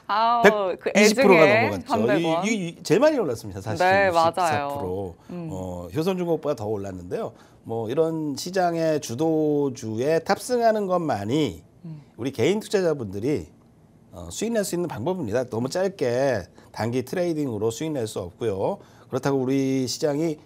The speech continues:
Speaker 2: 장기 투자를 하자, 이거 안
Speaker 1: 음.
Speaker 2: 됩니다. 이거 뭐, 장기 투자, 포스코 삼십 년 해봐야 포스코 가격이 계속 그대로고,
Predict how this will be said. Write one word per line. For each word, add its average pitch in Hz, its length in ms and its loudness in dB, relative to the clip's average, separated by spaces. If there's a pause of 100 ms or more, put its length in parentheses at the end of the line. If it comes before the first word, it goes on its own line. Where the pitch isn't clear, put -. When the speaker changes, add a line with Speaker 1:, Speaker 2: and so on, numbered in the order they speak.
(360)
Speaker 2:
장기 170 400 2
투자를 214 320 6
하자, 143 480 2
이거 208 120 2
안 147 160 0
Speaker 1:
음. 165 40 0
Speaker 2:
됩니다. 214 340 2
이거 135 160 0
뭐, 214 160 -4
장기 196 260 0
투자, 196 300 4 (280)
포스코 233 580 2 (400)
삼십 233 320 0
년 226 240 2
해봐야 185 280 4
포스코 208 360 -4
가격이 165 340 0
계속 135 280 -4
그대로고, 107 540 0